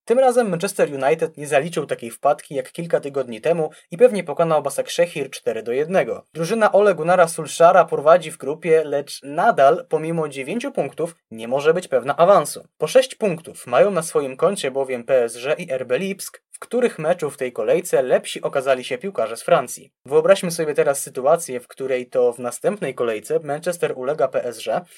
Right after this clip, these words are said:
a Lipsk pokonuje Başakşehir. Wówczas przed ostatnią kolejką, za wyjątkiem ekipy z Turcji oczywiście, każda drużyna ma dziewięć punktów.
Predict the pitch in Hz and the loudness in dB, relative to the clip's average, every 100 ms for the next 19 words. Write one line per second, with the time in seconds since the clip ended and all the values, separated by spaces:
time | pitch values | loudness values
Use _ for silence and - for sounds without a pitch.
0 | _ - 139 233 - - 156 147 127 131 | _ -6 -4 -4 -8 -6 -4 -4 -4 -4
1 | 123 165 165 185 - 113 - - 160 190 | -2 -4 0 0 0 -4 -16 -12 -10 0
2 | 196 180 - 165 165 147 - 196 196 147 | 2 2 -2 -8 -6 -8 0 0 0 -6
3 | 127 123 175 170 165 180 175 269 247 196 | 0 0 2 2 0 -2 0 0 2 -2
4 | - 151 143 139 117 - 214 165 117 110 | -2 -4 -6 -12 -12 -6 -6 -4 -8 -8
5 | 120 170 - 156 _ _ _ - 202 202 | -14 -4 -2 -2 _ _ _ 2 2 4
6 | 170 131 123 139 127 113 107 110 113 - | 0 0 -6 -4 -2 -4 -8 -12 -14 -6
7 | 190 139 - - | -6 -6 -14 -20